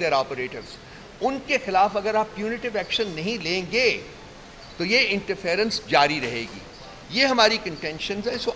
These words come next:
आज की situation जो है वो ये है कि एक तरफ पाकिस्तान के chief justice साहब खड़े हुए हैं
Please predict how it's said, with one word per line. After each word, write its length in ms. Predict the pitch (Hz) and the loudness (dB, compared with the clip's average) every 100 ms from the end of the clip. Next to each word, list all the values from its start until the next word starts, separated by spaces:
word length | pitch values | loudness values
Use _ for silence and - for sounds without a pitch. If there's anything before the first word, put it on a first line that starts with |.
| 139 | 2
आज 300 | 175 240 - | 6 6 6
की 160 | 277 | -2
situation 520 | 262 208 190 190 - 214 | -2 -2 -2 0 2 2
जो 160 | 180 | -2
है 400 | 143 143 - - - - - - - | 0 -2 -4 -14 -16 -18 -18 -18 -10
वो 200 | 151 262 | 6 6
ये 220 | 277 226 185 | 6 4 4
है 260 | 151 131 - - - - - - - 208 | 4 0 -8 -18 -20 -20 -20 -20 -8 -6
कि 140 | 202 208 | -2 2
एक 280 | 254 262 277 | 2 2 2
तरफ 260 | 262 262 | 2 4
पाकिस्तान 500 | 226 208 208 - 226 | 4 4 2 2 2
के 120 | 233 240 | 0 -6
chief 280 | 214 - | -6 -8
justice 360 | - 180 - 226 | -6 -6 -4 0
साहब 200 | 262 254 | 2 2
खड़े 140 | 269 277 | -2 -4
हुए 180 | 285 | -8
हैं 120 | 339 | -12